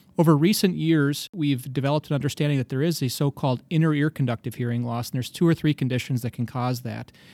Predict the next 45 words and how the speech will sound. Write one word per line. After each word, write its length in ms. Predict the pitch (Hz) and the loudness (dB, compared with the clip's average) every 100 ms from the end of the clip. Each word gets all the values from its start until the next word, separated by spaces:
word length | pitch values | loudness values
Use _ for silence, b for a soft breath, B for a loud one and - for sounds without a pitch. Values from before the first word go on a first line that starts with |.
| B B B | B B B
And 60 | |
it's 100 | 151 | -4
probably 360 | - - 208 175 | -2 -2 2 2
because 440 | 143 139 156 139 | 2 0 0 0
the 240 | - 127 - | 0 -4 -2
energy 420 | 160 165 160 143 | 0 2 2 0
is 80 | 127 | 0
still 240 | - 175 165 | 0 0 0
dissipated 640 | 123 160 - - 135 120 | 2 0 0 0 0 0
before 360 | 127 - 135 | -4 -2 -2
it 60 | 139 | 0
actually 640 | 139 127 - 147 127 110 - | -2 -4 -4 -4 -4 -4 -4
causes 320 | - 135 135 | 0 2 0
deflections 560 | 135 - 143 - 143 | -2 -2 -2 0 -2
in 120 | 127 131 | 0 -2
the 80 | |
hair 200 | 127 147 | -2 0
cells, 400 | 147 - 120 120 | 0 0 -2 -4
even 220 | - 135 135 | -4 -2 0
though 140 | 127 | 0
it's 140 | 120 | -4
involving 440 | - 131 127 123 127 | -4 -4 -2 0 0
the 60 | |
inner 200 | 120 123 | -2 -4
ear. 280 | 120 117 110 B B B B B | -4 -2 -4 B B B B B
So 140 | - 151 | -6 -2
examples 540 | 123 143 151 - 135 | 2 4 2 2 0
of 80 | 123 | 0
that 280 | 131 139 - | 0 0 -2
are 60 | |
typically 460 | 127 - 180 - 143 | -2 -2 -2 0 -2
third 340 | - 151 139 | 2 2 2
window 240 | 123 123 117 | 2 0 0
conditions. 560 | - 113 113 - 107 104 | -2 -4 -4 -4 -6 -4
So 160 | - | -4
superior 460 | 117 - - 151 147 | -4 -6 -2 2 2
canal 300 | - 135 131 | 0 -2 -2
dehiscence 680 | 117 151 156 180 165 - - B B - | 0 0 0 -2 -4 -8 -14 B B -4
and 100 | 127 | -2
large 360 | 120 131 127 | 0 0 0
vestibular 440 | 139 - 131 127 113 | -4 -2 -2 -2 -2
aqueduct 520 | 123 - 135 123 123 | -4 -4 -6 -6 -6
are 60 | 110 | -8
two 260 | - 175 | 0 2
examples, 680 | 147 117 120 117 131 117 - | 2 0 -2 -4 -6 -10 -10